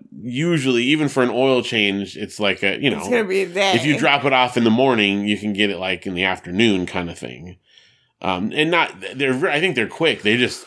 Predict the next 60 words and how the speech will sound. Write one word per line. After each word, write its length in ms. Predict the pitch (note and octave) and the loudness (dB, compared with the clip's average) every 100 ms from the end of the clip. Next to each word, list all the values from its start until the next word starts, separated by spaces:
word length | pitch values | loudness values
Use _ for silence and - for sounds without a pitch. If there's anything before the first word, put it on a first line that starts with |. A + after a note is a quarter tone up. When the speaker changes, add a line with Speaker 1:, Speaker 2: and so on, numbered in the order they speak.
| A2 | 0
Speaker 1:
always 400 | A#2+ G#2+ G2+ F2+ | 4 4 4 0
are 140 | F#2 | -2
busy 320 | F2+ G#2+ F2 | 0 0 0
because 320 | E2+ F2+ G2 E2+ | -6 -4 -4 -4
they're, 160 | F2 | -6
they 200 | D2 G2+ | 0 0
do 140 | F2 F2+ | 2 0
such 280 | F#2 D#2+ | -2 -4
good 140 | - D#2+ | -6 2
work, 360 | G2+ G2+ - | 2 2 0
you 80 | F2+ | -4
know. 240 | E2 - - - | -4 -8 -16 -8
For 100 | - E3+ | 0 0
instance, 340 | E3+ A2 G#2 | 2 0 2
all 100 | C#3+ | 2
that 140 | B2 A2+ | 4 2
work 180 | C3 A2 | 2 0
that 100 | G#2+ | -2
they 100 | G#2 | 2
did 240 | A2+ G#2+ | 4 4
with 140 | G2+ | 2
the 80 | G2 | 0
radiator 320 | A#2 D#3+ B2+ | 0 4 4
and 80 | G2+ | 2
everything, 400 | F#2+ F#2+ F#2 F#2 - - _ - | 0 0 -4 -6 -12 -20 _ -2
that 140 | F3 | 2
only 160 | C3+ G#2 | 2 0
took 200 | - A2 | -2 -2
'em 120 | F#2+ | -2
a 40 | |
couple 280 | - G#2 F2 | 0 -2 -2
of 80 | E2 | -2
days. 600 | G2+ A#1 - - - _ | -2 -2 -10 -18 -20 _
Speaker 2:
Yeah. 320 | F#2+ F#2 F2 G#2+ | -6 -6 -4 -2
Speaker 1:
It 40 | |
wasn't, 260 | D3 A2+ G2+ | 0 0 0
like, 160 | G2 | -2
forever, 540 | - F2+ C3 A2 D2 F2 | -2 0 0 0 -4 -2
but 260 | G2 F#2 - _ _ _ _ _ C#3+ | 0 0 -4 _ _ _ _ _ 0
anyway, 340 | C3+ D#2+ C#2+ - | 0 0 -4 -4
it's 240 | C#3+ - | -4 -2
different. 540 | D#3+ C#3 F#2+ F2+ - _ _ - - _ - | -2 -2 -4 -6 -10 _ _ -20 -20 _ 0
But 160 | F3 | 0
probably 600 | F3 G#3+ G#3 F3 C3 C3 | 2 0 2 2 2 2
we 140 | A#2 B2 | 2 0
should 300 | - G#2 G2 _ | 0 -2 -4 _
tend 280 | - C3 A2+ | -2 2 4
Speaker 2:
Yeah, 160 | A2+ G3+ A2 | 4 4 4
Speaker 1:
towards 160 | G#2 G2 | 2 0
Speaker 2:
because 240 | B3 C#4 | -2 -2
Speaker 1:
the 80 | A#3 | 0
Speaker 2:
they 100 | - | 2
Speaker 1:
guy, 200 | G#3+ G3+ | 4 2
Speaker 2:
do, 80 | C4 | 2
Speaker 1:
those 80 | B3 | 2
Speaker 2:
like, 180 | A#3 A3 | 2 2
Speaker 1:
guys. 200 | F#3 F#3+ | -2 0
Speaker 2:
brag 260 | F#3+ F#3+ | 0 0
about 420 | G3 G3 F#3 - G#3 | 2 2 2 0 -2
their 300 | F#3+ F#3 | -2 -2